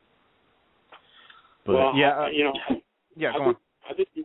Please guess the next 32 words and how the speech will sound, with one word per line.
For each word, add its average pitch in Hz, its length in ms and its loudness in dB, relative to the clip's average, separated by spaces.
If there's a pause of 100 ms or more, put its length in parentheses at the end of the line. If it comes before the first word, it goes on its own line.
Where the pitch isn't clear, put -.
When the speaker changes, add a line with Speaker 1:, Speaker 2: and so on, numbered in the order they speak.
(320)
Speaker 2:
yeah, 151 220 -6
I, - 1160 -18
I, - 300 -12
I - 20 -4 (100)
think, 180 240 -4
um, 117 440 0 (840)
what, 131 160 -4 (100)
another 139 280 -4
interesting 139 400 -6
matchup 120 400 -10
might 117 240 -12
be, 110 340 -18 (220)
uh, 101 140 -4
Chris 139 200 -4 (120)
Givens. 123 360 -4 (220)
I 120 40 0
don't 127 140 0
know 117 160 0
who 127 140 -2
will 123 140 2
be 110 80 -18
covering 117 380 -4
him. 117 220 -4
They'll 101 80 -12
probably 127 320 -2
be - 40 -16
covering 117 340 -6
him 107 60 -14
one-on-one. 107 680 -8 (960)
But, 110 180 -2 (100)
uh, - 1200 -4
uh, - 200 -6